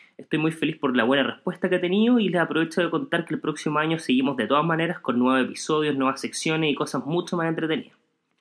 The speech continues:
Por eso, nuevamente, muchas gracias a todos los que nos escuchan semana a semana y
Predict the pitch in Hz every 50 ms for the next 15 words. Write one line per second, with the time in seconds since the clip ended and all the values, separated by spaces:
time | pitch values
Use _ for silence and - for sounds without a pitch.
0 | _ _ _ _ _ _ _ _ 151 143 156 156 - 160 143 151 151 156 165 175
1 | 185 180 170 143 151 175 165 - 165 151 143 160 160 - - 147 131 127 - 175
2 | 175 180 180 180 165 170 156 156 - - - 175 165 - 185 165 165 165 - _
3 | - - - - 135 131 139 147 156 - - 175 180 202 214 247 247 - - 208
4 | 220 240 240 - -